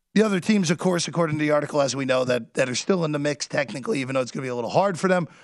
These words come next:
Miami, Phoenix, and Toronto. I can't believe Toronto doesn't wanna give up Scotty Barnes in this deal. That's the, 'cause that was the supposed holdup at the beginning for Toronto.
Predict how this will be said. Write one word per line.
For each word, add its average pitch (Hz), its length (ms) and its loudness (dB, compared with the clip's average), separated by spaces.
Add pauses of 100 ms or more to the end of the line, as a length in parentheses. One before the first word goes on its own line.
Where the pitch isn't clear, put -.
(220)
Miami, 214 540 0 (160)
Phoenix, 180 420 -2
and 143 100 -4
Toronto. 110 380 -4 (1300)
I - 60 -4
can't 330 260 2
believe 233 200 2
Toronto 147 440 2
doesn't 135 240 -2
wanna 131 160 0
give 123 140 -4
up 113 80 -4
Scotty 117 320 -2
Barnes 101 320 -6
in 101 100 -6
this 95 160 -10
deal. 95 300 -14 (1000)
That's 208 340 -2
the, 170 260 0 (180)
'cause 160 220 -8
that 208 180 0
was 196 160 -2
the 156 160 -6
supposed 156 520 -2
holdup 165 440 0
at 156 80 -4
the 139 80 -4
beginning 147 260 -4
for 135 140 -6
Toronto. 131 500 0